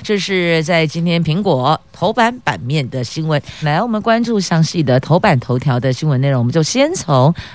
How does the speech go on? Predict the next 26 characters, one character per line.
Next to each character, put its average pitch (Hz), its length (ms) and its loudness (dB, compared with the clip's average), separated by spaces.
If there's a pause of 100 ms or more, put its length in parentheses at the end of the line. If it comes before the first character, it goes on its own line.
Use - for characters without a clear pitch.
(120)
疫 180 260 0
苗 113 640 2
看 131 240 -4
起。 113 460 -2 (240)
来， 160 140 0
中 330 260 2
时 151 340 -2 (180)
头 190 440 0
版 135 260 0
头， 127 200 -4
同 160 260 -2
时 147 400 2
我 127 100 -4
们 131 140 0
也 127 80 0
要 139 140 2
再 131 240 0
结 120 200 -2
合 131 220 0
到 139 240 2 (340)
苹 190 200 0
果 135 400 2
A 240 220 2
三 247 540 2
还 - 200 -6
有 143 360 0